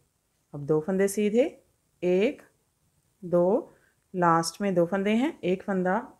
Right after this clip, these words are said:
उल्टा as it is सीधा बना लेंगे। तो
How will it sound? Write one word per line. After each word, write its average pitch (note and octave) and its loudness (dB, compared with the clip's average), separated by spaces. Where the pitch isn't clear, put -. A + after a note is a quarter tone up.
उल्टा D#3+ 0
as F3 -2
it - -6
is F4 0
सीधा E3 -4
बना B2+ -10
लेंगे। B2 -12
तो F3 2